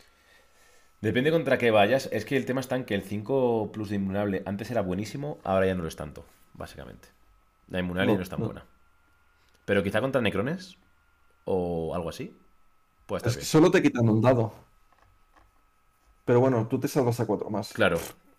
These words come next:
Speaker 1: pues pasas de
Speaker 2: Sí.
Speaker 1: salvar dos a cuatro a tres a cinco. Quizás no está
Speaker 2: Depende
Speaker 1: mal.
Speaker 2: de si tienes tu éxito automático también, porque
Speaker 1: Por eso.
Speaker 2: estaré cubierto, ¿no?
Speaker 1: Por eso, sí, sí, sí. Vale.
Speaker 2: ¿Poder tirar dos dados a cinco o uno a cuatro, que es mejor?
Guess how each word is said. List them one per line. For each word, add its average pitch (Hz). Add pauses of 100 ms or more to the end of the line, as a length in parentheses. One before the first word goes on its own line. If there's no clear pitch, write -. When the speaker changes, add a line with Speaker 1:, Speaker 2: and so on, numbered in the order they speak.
Speaker 1:
pues 90
pasas 98
de 101
Speaker 2:
Sí. -
Speaker 1:
salvar 104
dos 107
a 107
cuatro 110
a 104
tres 98
a 80
cinco. 85 (1040)
Quizás 90
no 131
está 120
Speaker 2:
Depende 156
Speaker 1:
mal. 143
Speaker 2:
de 151
si 131
tienes 127
tu 127
éxito 117
automático 110
también, 117
porque 95
Speaker 1:
Por 92
eso. 113
Speaker 2:
estaré -
cubierto, 123
¿no? 147 (180)
Speaker 1:
Por 98
eso, 95 (140)
sí, - (140)
sí, -
sí. 95 (1600)
Vale. 107
Speaker 2:
¿Poder 139 (160)
tirar 156
dos 139
dados 135
a 120
cinco 180 (160)
o 120
uno 127
a 120
cuatro, 107 (100)
que -
es -
mejor? -